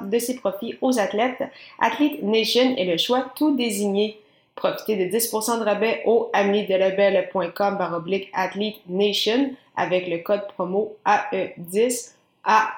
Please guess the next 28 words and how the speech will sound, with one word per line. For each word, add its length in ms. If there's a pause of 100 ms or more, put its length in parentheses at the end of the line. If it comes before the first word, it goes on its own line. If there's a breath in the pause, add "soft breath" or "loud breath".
(140)
E 320
majuscule 800
un 300 (260)
zéro. 480 (540)
Pour 160
cette 160
émission, 540
j'ai 160
eu 40
le 100
plaisir 360
de 80
discuter 440
avec 240
Laurent 300
Mailloux, 500
un 120
ancien 280
joueur 240
de 60
tennis 360
qui 100
a 120
évolué 480
au 100
sein 180
de 80
la 140